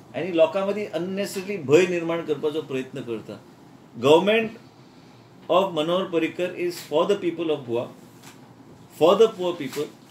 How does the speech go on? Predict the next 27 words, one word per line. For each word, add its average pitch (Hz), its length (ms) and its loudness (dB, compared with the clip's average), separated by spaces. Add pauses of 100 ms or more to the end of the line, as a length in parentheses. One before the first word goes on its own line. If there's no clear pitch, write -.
(440)
and 156 180 4
he 185 80 2
is 170 100 -2
one 175 180 2
of 214 120 0
those 208 260 4
chief 170 200 -6
ministers 175 580 -8
who 160 140 -6
has 170 180 -2
brought 165 340 -4
several 170 540 -2
social 170 460 -4
schemes 185 420 -10
and 180 160 -10
so 170 140 -6
many 180 200 -4
things 165 300 -6
to 175 140 -8
uplift 160 440 -6
the 151 80 -8
people 139 300 -10
of 139 100 -8
the 135 80 -10
state - 280 -10
of 117 160 -10
Goa. - 120 -10